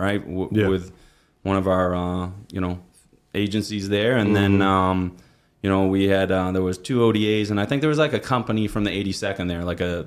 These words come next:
Speaker 1: they're
Speaker 2: Yeah.
Speaker 1: like a Delta company with, like, tows and stuff,
Speaker 2: Yeah,
Speaker 1: right?
Speaker 2: yeah, yeah.
Speaker 1: So, um, you know, so just a lo-, you know, a lot of patrols, s-, just linking up with, like,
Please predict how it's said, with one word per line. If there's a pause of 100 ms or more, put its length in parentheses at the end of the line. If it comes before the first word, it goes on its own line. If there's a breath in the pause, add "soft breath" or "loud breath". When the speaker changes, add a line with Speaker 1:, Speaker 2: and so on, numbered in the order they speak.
Speaker 1:
they're (100)
Speaker 2:
Yeah.
Speaker 1:
like
a
Delta
company
with,
like,
tows
and
stuff,
Speaker 2:
Yeah,
Speaker 1:
right?
Speaker 2:
yeah,
yeah. (220 loud breath)
Speaker 1:
So,
um, (760)
you
know,
so
just
a
lo-,
you
know,
a
lot
of
patrols, (100)
s-, (480)
just (180)
linking
up
with,
like,